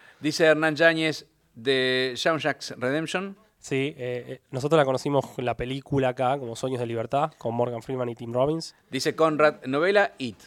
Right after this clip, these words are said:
Speaker 1: cuentos Night Shift.
Speaker 2: El umbral de la noche, sí.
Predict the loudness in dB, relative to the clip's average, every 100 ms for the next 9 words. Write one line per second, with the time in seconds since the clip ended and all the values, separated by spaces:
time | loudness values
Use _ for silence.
0 | _ -2 -2 0 -2 -2 _ -8 -2 -2
1 | -2 -8 -10 -10 -20 _ _ _ _ _
2 | -6 0 0 2 0 -2 -6 -14 _ -20